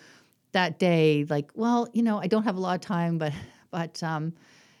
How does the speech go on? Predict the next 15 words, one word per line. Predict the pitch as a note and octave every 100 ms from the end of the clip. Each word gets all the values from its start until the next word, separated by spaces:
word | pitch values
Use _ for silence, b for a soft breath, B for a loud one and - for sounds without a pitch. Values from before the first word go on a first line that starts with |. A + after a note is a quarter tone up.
| b
you | G#3
know, | G3+ F3 E3
well, | E3
maybe | F#3 F3+ G#3 A3+
we'll | A3+ F#3+ F3 E3
make | E3 E3+
cookies | - D#3+ C#3
instead | - - D3+
of |
watch | D3 C#3+ -
the |
movie, | D#3+ D3+ D3
or | E3+
we'll | F#3
do," | F3+